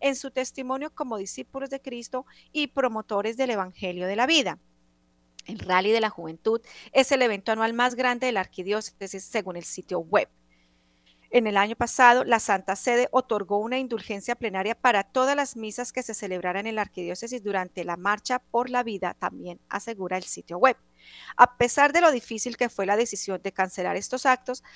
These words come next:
alentamos a los grupos que viajan a Washington, D C, a participar en la Marcha Nacional por la Vida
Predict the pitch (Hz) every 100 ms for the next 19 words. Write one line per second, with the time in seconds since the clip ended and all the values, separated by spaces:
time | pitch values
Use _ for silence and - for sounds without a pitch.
0 | - - - 262 247 247 277 285 320 294
1 | 233 202 - _ 240 - - 214 190 208
2 | 220 240 247 196 190 214 226 208 175 175
3 | 240 254 - - 262 254 240 240 233 233
4 | 247 277 240 202 - 240 233 185 180 -
5 | 254 269 262 240 254